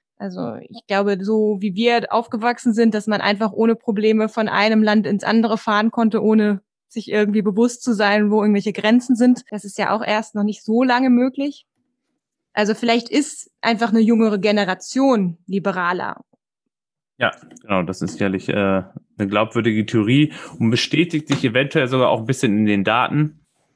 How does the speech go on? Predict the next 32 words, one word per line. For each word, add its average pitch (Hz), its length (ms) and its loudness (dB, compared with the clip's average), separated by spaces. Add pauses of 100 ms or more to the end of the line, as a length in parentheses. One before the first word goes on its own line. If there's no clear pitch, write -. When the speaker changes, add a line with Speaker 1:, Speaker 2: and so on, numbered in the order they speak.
(220)
Speaker 2:
wenn 113 180 0
man 123 140 4
nämlich 123 220 2
jetzt 127 180 0
die 123 80 0
beiden 117 240 0
Studien 143 380 2
miteinander 120 420 0
vergleicht, 101 680 -2 (580)
von, 101 400 -2
äh, 98 380 -2
Ziziewicz 135 680 -4
und 113 240 -2
von 113 160 0
den 104 160 0
drei 104 380 0
Wissenschaftlern 107 580 -4
aus 98 160 -4
Bielefeld, 156 540 0 (840)
nämlich, 107 280 0
dass 107 180 -2
der, 98 400 2 (140)
ähm, 92 560 -2 (340)
Nationality 127 800 0
Bias 127 640 -2
höher 160 360 4
ist 160 280 0
oder 101 220 0
ausgeprägter 139 1000 -2
im 120 120 0
Jahr 113 200 2
zweitausendzwei 117 1080 -2